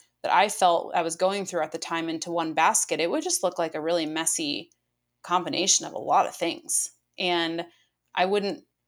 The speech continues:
have made the connection of success until I actually did reflect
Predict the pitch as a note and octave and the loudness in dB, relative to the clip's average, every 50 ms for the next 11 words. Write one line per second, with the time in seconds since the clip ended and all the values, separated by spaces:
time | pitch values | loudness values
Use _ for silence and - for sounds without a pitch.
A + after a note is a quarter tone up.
0 | _ _ _ _ _ - - - G3+ F#3+ F#3 F3+ E3+ E3+ F3+ F3+ F3+ F3+ F3 F3 | _ _ _ _ _ -12 -4 2 4 4 4 4 2 -2 -4 -4 -2 -2 -4 -6
1 | E3+ - - F3 E3 E3+ E3+ - - - F3+ E3+ E3+ E3 E3 E3 E3+ - _ - | -6 -6 -8 -4 -4 -4 0 2 2 2 2 0 -2 -2 -4 -8 -8 -10 _ -8
2 | F3+ D#3+ - - E3 - - - F#3+ F3+ F3+ F3 - - F3+ E3 E3 - - F3 | -6 -4 -4 -4 -4 -2 0 2 2 2 2 2 0 0 -2 -2 -6 -6 -4 -2
3 | D#3+ D#3+ E3 D#3+ - - - E3 D#3 D#3 D#3 - - - - E3 E3 D#3+ D#3 D#3+ | 0 0 0 0 0 0 0 0 0 -2 -2 0 0 -2 0 -2 -4 -4 -4 -6
4 | D#3+ - _ _ _ _ _ _ _ _ _ _ - - C#4+ E4+ C#4+ F#3+ - - | -8 -10 _ _ _ _ _ _ _ _ _ _ -4 0 0 2 2 0 -4 -12
5 | _ _ _ _ - F3 - - - - - - - - - - | _ _ _ _ -14 -10 -8 -2 -2 -2 -2 -2 -4 -4 -4 -4